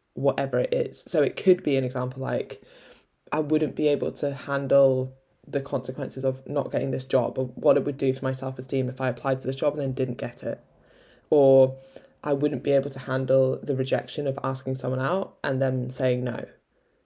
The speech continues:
And as soon as you embrace the fact that you can deal with it, you can deal with whatever life throws at you, and you truly trust yourself that that will happen. You know what? If I don't get this job, there'll be another job. If this person says no to me,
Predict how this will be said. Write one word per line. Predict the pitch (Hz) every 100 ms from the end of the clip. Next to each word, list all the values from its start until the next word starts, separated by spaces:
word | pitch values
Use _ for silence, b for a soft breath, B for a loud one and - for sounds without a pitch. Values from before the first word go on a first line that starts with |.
| _ _ -
And | 151
as | 151 139
soon | 170 190
as | 202
you | 190
embrace | 170 147 147
the | -
fact | 147 - -
that | 160 - _ -
you | 151 180
can | 156 151
deal | 131 -
with | -
it, | - - _ _ _ -
you | 165 156
can | 160 151 151 151 143 139 b b b b -
deal | 143 151
with | 165 131 131
whatever | 139 143 - 135 139
life | 139 131 131
throws | - 135 131
at | 135
you, | 165 202
and | 170
you | 160 156
truly | - - 170 170 143
trust | - 151 -
yourself | 135 - - -
that | - -
that | 127
will | 135
happen. | 135 131 -
You | 156
know | 165
what? | 233 240 -
If | 143
I | 139
don't | 170
get | - -
this | 196
job, | 233 240 -
there'll | 147
be | 135 139
another | 131 131
job. | - - - b b
If | 147
this | 170 175
person | 196 185 196
says | 208 202
no | 208 208
to | 208
me, | 247 269